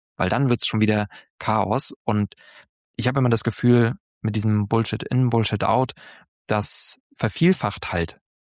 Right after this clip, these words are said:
das Problem. Also du, das ist dann nicht nur so, jeder schreibt irgendwie ein bisschen anders, sondern du kriegst ja sehr viel Output <laughs> mit wenig Input raus. Ähm, und dann zerstreut's das halt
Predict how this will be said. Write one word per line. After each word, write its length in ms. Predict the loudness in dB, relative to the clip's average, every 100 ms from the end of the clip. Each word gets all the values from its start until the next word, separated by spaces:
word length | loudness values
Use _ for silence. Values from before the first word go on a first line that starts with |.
| _
das 140 | -8 -6
Problem. 460 | -6 -4 -4 -6 -14 _
Also 280 | -4 -2 0
du, 320 | 0 -2 -4 -10 _ _ _ _
das 140 | -8
ist 160 | -6 -2
dann 80 | -2
nicht 180 | 0 0
nur 180 | 0
so, 320 | 2 4 4 2
jeder 460 | -2 -2 0 0 -2
schreibt 300 | -4 -4 0
irgendwie 280 | 0 2 2
ein 80 | 0
bisschen 260 | 0 -2
anders, 440 | -2 0 0 -2 -4
sondern 440 | -2 0 0 -2 -6 -16 _ _ _ _ -14
du 80 | -4
kriegst 200 | -2 0
ja 100 | 2
sehr 180 | 0
viel 220 | 2 0 0
Output 560 | 0 -4 -2 -4 -4 -4
<laughs> 160 | -4 -2
mit 220 | -4 0
wenig 260 | 0 0 2
Input 440 | 0 0 -4 -2
raus. 300 | 0 0 -4 -12 -20 -20 _
Ähm, 440 | 0 2 4 2 -2
und 160 | -2 0
dann 280 | 2 0 0
zerstreut's 560 | -4 -4 -4 -4 -4
das 200 | -6 -4
halt 280 | -2 -4 -8